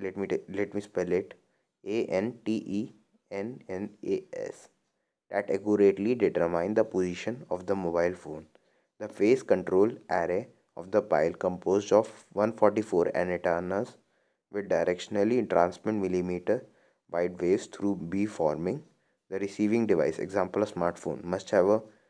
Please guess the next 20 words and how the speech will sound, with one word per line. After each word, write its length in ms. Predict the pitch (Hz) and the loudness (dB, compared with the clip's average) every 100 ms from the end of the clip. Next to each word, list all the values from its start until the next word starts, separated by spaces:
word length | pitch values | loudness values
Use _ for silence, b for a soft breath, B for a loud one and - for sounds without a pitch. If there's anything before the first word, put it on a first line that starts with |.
| b - | b -10
mini 440 | 98 101 110 135 - | -4 0 0 -2 -2
ash-, 380 | 92 98 - - _ | -2 -2 -8 -20 _
a-, 100 | - - - | -10 -10 -6
arterized 800 | - - 95 90 90 117 - - _ _ _ | -6 -4 0 2 2 0 -4 -20 _ _ _
antenna, 640 | 82 87 90 87 95 117 117 _ _ _ _ _ _ _ _ | -8 -2 -2 0 0 -2 -10 _ _ _ _ _ _ _ _
antenna, 1300 | 104 110 127 131 - _ _ _ - 107 98 120 143 B B | -4 -2 0 -2 -8 _ _ _ -8 -4 -2 -2 -4 B B
<laughs> 180 | B - | B 0
antenna. 500 | 131 143 139 120 - | 2 6 8 8 6
Oh, 300 | 95 120 123 | 4 6 6
sorry, 300 | 120 117 117 | 6 6 8
sorry, 200 | 127 117 | 8 6
sorry, 300 | 113 120 113 | 6 4 4
sorry. 320 | 117 110 90 b b b b _ | 4 2 0 b b b b _
I 80 | 113 | -6
was 100 | 113 | -2
confused 400 | 117 117 123 117 | -2 0 2 2
in 140 | 120 | 4
the 100 | 117 | 6
word 240 | 117 131 - | 10 8 8
antenna. 580 | 113 117 113 113 104 | 0 6 6 8 4